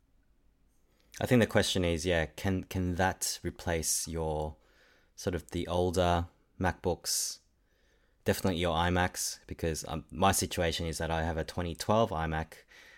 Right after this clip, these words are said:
which I'm actually using right now to record this podcast. I, I call it my podcast machine.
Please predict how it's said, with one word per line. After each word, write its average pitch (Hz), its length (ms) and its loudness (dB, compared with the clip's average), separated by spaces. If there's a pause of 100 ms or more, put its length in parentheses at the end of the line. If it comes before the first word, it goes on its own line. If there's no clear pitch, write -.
(200)
which - 360 -6 (160)
I'm 82 360 0 (100)
actually 90 260 -4
using 104 240 6
right 120 160 8
now 104 220 6
to - 160 -2
record 95 300 2
this 85 120 -6
podcast. - 680 -2 (720)
I, 87 160 -2
I 92 60 -4
call 95 220 2
it - 40 0
my 82 140 -2
podcast - 480 -2
machine. 78 440 -4